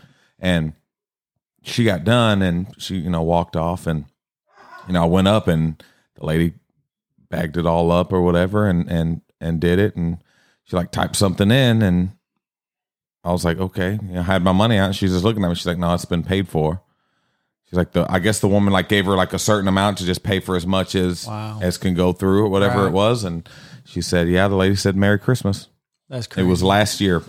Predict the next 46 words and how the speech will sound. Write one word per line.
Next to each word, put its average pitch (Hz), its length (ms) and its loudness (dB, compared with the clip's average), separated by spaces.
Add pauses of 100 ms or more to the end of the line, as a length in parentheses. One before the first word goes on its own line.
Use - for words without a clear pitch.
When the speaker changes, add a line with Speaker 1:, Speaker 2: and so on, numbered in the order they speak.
Speaker 1:
It 92 60 -2
was 87 160 0
last 95 320 0
Christmas, 82 460 -2
right 85 160 -4
before 80 240 -8
Christmas. - 440 -8
Yeah, - 160 -2
it 82 40 0
was, 80 120 -2
like, 82 180 0
the 85 80 2
week 85 200 0
of 85 240 0
Christmas. - 400 -6 (580)
And 110 100 2
it's 110 100 2
just 120 140 0
like, 90 180 2 (840)
wow. 92 840 0 (140)
Speaker 2:
Yeah. 120 240 -10 (140)
Speaker 1:
Like, 101 140 2
it 104 40 4
was 95 120 0
just 98 200 -2
so 101 280 2
cool, 80 440 0 (400)
you 85 100 -6
know, 82 220 0
and, 85 220 -2
and, 82 400 -4 (720)
uh, 107 180 2
yeah, 117 220 2
like 85 220 0
you 98 60 0
said, 113 240 0
it 90 60 0
just, 80 220 -2 (140)
it 85 200 -4
meant 90 420 -4
so 85 220 0
much. 82 300 0
It 87 60 0
was 80 140 -2
just 85 180 -6
like 80 200 0